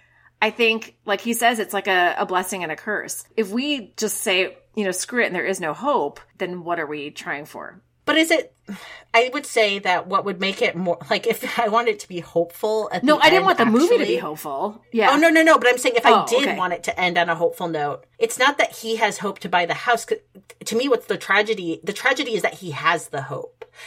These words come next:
Speaker 2: And it's not that he
Speaker 1: Yes.
Speaker 2: should have no hope. It's that he hasn't readjusted
Speaker 1: It's not realistic
Speaker 2: and,
Speaker 1: hope.
Speaker 2: like, reshaped, yeah, his hope to something that is going to be, like, good and healing and fulfilling for him. It's that he's still, like, addicted to this toxic hope.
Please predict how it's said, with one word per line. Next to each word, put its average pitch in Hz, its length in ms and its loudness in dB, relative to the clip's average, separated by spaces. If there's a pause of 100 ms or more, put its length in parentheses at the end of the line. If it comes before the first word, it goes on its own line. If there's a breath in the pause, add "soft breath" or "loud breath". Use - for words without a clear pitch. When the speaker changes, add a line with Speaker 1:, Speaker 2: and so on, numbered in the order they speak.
Speaker 2:
And 220 120 0
it's 226 100 -2
not 269 140 2
that 294 80 -2
he 208 60 -4
Speaker 1:
Yes. 185 140 2
Speaker 2:
should - 120 2
have 170 140 0
no 165 280 0
hope. 277 400 0
It's 220 140 0
that 233 100 2
he 214 160 0
hasn't 190 320 -2
readjusted 196 720 2
Speaker 1:
It's - 80 4
not 254 180 6
realistic 208 480 0
Speaker 2:
and, 170 260 4
Speaker 1:
hope. 175 120 -8
Speaker 2:
like, 180 180 0
reshaped, 196 800 -4
yeah, 156 260 0
his 170 260 -6
hope 185 240 -2
to 202 120 -6
something 185 400 -4
that 170 240 2
is 175 140 -6
going 175 180 -4
to 170 100 -10
be, 170 140 -8
like, 160 200 -2 (100)
good 175 280 0
and 170 140 -4
healing 160 340 -2
and 143 100 -8
fulfilling 185 400 -4
for 156 160 -4
him. 143 320 -8 (220 loud breath)
It's 175 160 -6
that 208 140 2
he's 202 180 -6
still, 202 540 0
like, 180 300 -2
addicted 175 420 -4
to 160 100 -8
this 165 180 -2
toxic 151 520 -4
hope. - 340 -10